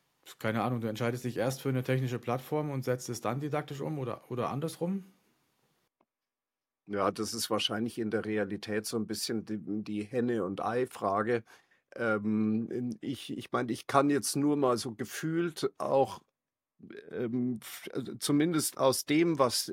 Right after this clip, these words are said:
Speaker 2: äh, die damals mit transportiert haben, also aus diesen realen Use Cases von Rohde und Schwarz und, und Allianz, war eigentlich der rote Faden der, dass du also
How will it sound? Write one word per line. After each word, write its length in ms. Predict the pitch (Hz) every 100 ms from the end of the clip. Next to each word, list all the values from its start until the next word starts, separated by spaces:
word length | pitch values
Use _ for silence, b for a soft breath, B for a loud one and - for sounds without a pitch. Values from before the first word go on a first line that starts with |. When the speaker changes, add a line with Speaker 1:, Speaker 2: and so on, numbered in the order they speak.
| -
Speaker 2:
äh, 100 | -
die 280 | - 156 139
damals 480 | 131 135 127 113
mit 300 | 139 143 -
transportiert 680 | - 117 110 - 98 165 196
haben, 320 | 185 185 180 180
also 300 | - 113 110
aus 180 | 107
diesen 500 | - 127 127 113 117
realen 640 | 113 107 107 110 107 104 107
Use 280 | 135 185 -
Cases 400 | 170 165 - -
von 180 | 123
Rohde 280 | 117 117 110
und 120 | 104
Schwarz 340 | - 113 117 -
und, 220 | 107 104 -
und 240 | 110 -
Allianz, 500 | 104 104 110 139 175 B B B B B B
war 140 | 117
eigentlich 280 | 139 151 143
der 120 | 139
rote 360 | 107 143 170 147
Faden 460 | - 117 123 131 113
der, 180 | 123 127
dass 220 | 123 -
du 120 | 127
also 280 | 104 110 123